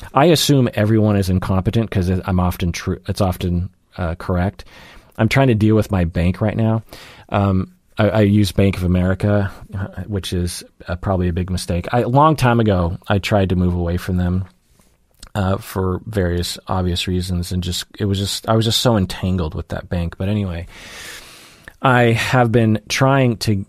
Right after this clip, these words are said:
get a hold of them 'cause I gotta get to my safe deposit box, and Bank of America has closed down most of the branches in Seattle, which is bizarre. Why? I mean, 'cause of the pandemic. But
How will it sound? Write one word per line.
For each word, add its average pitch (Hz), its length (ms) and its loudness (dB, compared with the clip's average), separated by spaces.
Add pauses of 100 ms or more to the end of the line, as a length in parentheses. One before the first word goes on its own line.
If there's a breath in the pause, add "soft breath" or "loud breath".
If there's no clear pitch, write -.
(100)
get 104 160 2
a 95 60 0
hold 147 160 0
of 120 60 0
them 98 140 2
'cause 101 160 -2
I 101 140 2
gotta 110 320 0
get 98 120 -4
to 101 80 -6
my 92 120 0
safe 95 240 -2
deposit - 440 -2
box, 90 400 -4
and 101 280 0
Bank 117 220 0
of 117 60 -2
America 104 460 0
has 92 280 -2
closed 110 580 0
down 92 460 0 (640 soft breath)
most 117 440 4
of 107 80 2
the 101 80 2
branches 101 500 0
in 95 80 0
Seattle, 104 480 0
which 85 140 -2
is 90 180 -6 (180)
bizarre. 107 520 0
Why? 113 560 -4
I 98 100 -4
mean, 92 140 -6
'cause 110 200 0
of 98 40 -6
the 101 80 -2
pandemic. 95 640 -2
But 101 300 -2